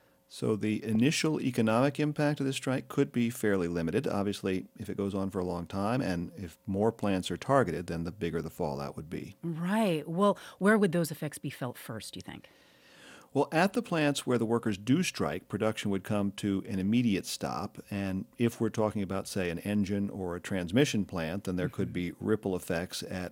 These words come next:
Speaker 1: assembly plants down the line. Uh, of course, the striking workers will not be getting paychecks. Uh, they will be getting five hundred dollar a week in strike pay from their union. Uh, on average, though, that would only make up for about forty percent of what they would have been paid. So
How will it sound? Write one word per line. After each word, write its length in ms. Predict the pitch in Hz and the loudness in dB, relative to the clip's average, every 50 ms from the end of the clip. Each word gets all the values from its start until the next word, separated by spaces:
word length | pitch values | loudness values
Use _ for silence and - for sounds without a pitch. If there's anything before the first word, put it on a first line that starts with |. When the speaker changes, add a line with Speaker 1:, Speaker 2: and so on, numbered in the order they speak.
| - | -6
Speaker 1:
assembly 480 | 101 - - - 120 127 127 110 98 87 | -4 -2 2 4 4 4 4 4 2 -2
plants 440 | - - - 80 65 60 85 - - | -4 -6 -8 -8 -8 -8 -8 -8 -6
down 260 | - 90 87 85 82 | -6 -4 -4 -4 -4
the 80 | 80 80 | -4 -4
line. 400 | 92 101 101 87 78 85 95 - - - - - - - - - - - - - | -2 -2 -2 -2 -2 -4 -6 -10 -12 -14 -16 -16 -16 -16 -16 -18 -20 -20 -12 -8
Uh, 80 | 110 98 | -8 -6
of 160 | - 113 - | -6 -4 0
course, 260 | - 127 123 120 123 | 4 4 4 4 2
the 100 | - 117 | -2 -4
striking 380 | - - 127 123 120 131 120 107 | 2 4 4 4 6 4 4 6
workers 400 | 107 113 110 - 135 143 127 127 | 6 4 4 4 0 -2 0 0
will 100 | 107 101 | 0 2
not 220 | 98 95 101 - | 2 0 0 -2
be 80 | - 101 | -4 -4
getting 260 | 104 98 101 98 90 | -2 -2 -2 -4 -4
paychecks. 800 | - - 113 117 120 - - 98 95 123 - - - - - - - | -4 -2 -2 -2 -2 0 0 0 0 0 -2 -2 -4 -4 -4 -4 -6
Uh, 220 | - 92 90 87 87 | -4 -4 -2 -2 -2
they 140 | 90 98 101 | -2 0 2
will 180 | 107 135 165 | 4 4 4
be 80 | 185 165 | 4 4
getting 240 | 127 123 113 107 101 | 6 6 6 4 4
five 260 | - 123 120 120 - | 4 4 4 4 4
hundred 180 | 117 107 104 | 2 0 2
dollar 220 | 98 101 98 98 95 | 2 2 2 2 2
a 20 | 92 | 0
week 260 | 98 101 101 - - | -2 -2 -4 -6 -6
in 300 | 76 98 90 90 87 - _ | -6 -4 -4 -4 -6 -8 _
strike 480 | - - - - 139 143 190 240 - - | -8 -8 -2 0 2 2 2 2 -2 -4
pay 400 | - 90 62 62 71 110 135 131 | -4 -2 -2 -2 -2 -2 -4 -4
from 160 | - - 92 87 | -4 -4 -4 -2
their 120 | 85 82 | -2 0
union. 460 | 90 107 143 190 170 98 69 95 107 - - - - - - - - - | 2 2 4 4 4 4 2 2 0 -2 -6 -14 -18 -18 -20 -20 -10 -6
Uh, 80 | 107 101 | -4 -2
on 180 | - 113 110 110 | 0 0 2 2
average, 440 | 113 123 143 151 147 127 110 - | 4 4 4 6 4 4 2 2
though, 240 | - 101 95 98 101 | 2 4 4 4 4
that 240 | 101 107 110 117 104 | 4 4 2 2 2
would 200 | 101 104 92 - - | 0 0 -2 -2 0
only 240 | 117 117 120 117 107 | 0 2 2 4 4
make 240 | 107 101 101 - | 2 2 2 0
up 120 | 113 107 - | 0 -2 0
for 140 | - - 104 | -2 -4 -2
about 240 | 92 98 - - | -2 -2 -4 -4
forty 300 | - - - 123 117 107 | -4 -2 0 2 2 2
percent 500 | 98 - 87 - - - 139 120 90 90 | 0 -2 -4 -4 -2 0 0 2 2 0
of 80 | 92 90 | 0 -2
what 160 | 95 95 - | -4 -6 -4
they 140 | - 95 92 | -2 -2 -2
would 240 | 87 90 101 104 98 | -2 0 0 2 2
have 100 | 90 - | 0 -2
been 160 | 87 85 85 | -4 -6 -6
paid. 480 | - - 117 117 98 73 - - - - | -4 0 0 2 2 2 0 -4 -8 -4
So 260 | - 98 92 87 | 0 0 0 0